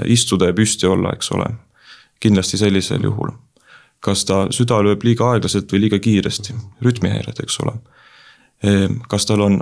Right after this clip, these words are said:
väga kõrge palavik, et, et sellisel juhul, mis ei allu palaviku alandajatele. Ehm, kas on teadvuse häire, et, et, äh, või segasusseisund, me loeme ka seda teadvushäireks. Või siis, äh, näiteks kroonilistel haigustel,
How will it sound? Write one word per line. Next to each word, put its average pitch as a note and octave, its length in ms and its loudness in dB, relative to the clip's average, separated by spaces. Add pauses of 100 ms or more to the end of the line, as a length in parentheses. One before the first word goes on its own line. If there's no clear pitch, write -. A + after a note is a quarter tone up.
(120)
väga A#2+ 200 2
kõrge G2+ 320 0
palavik, G2+ 540 0 (500)
et, - 160 -14
et G#2+ 80 -10
sellisel G2+ 400 2
juhul, G2 160 -2 (380)
mis G2+ 200 0
ei F#2+ 60 4
allu G2+ 300 2 (320)
palaviku G#2+ 480 0
alandajatele. - 640 -2 (1120)
Ehm, F#2+ 480 -2 (400)
kas - 280 -2
on G2 180 2 (200)
teadvuse G2 460 0
häire, G#2+ 300 -2 (800)
et, - 320 -8
et, - 220 -8
äh, - 380 -4 (100)
või F#2+ 260 4
segasusseisund, F2+ 960 -2
me F#2+ 100 2
loeme G2 200 2
ka G#2 80 0
seda G2+ 220 0
teadvushäireks. - 800 -4 (720)
Või B2+ 200 4
siis, B2 320 0
äh, A2 420 2
näiteks A2 300 0
kroonilistel A2+ 560 2
haigustel, - 580 0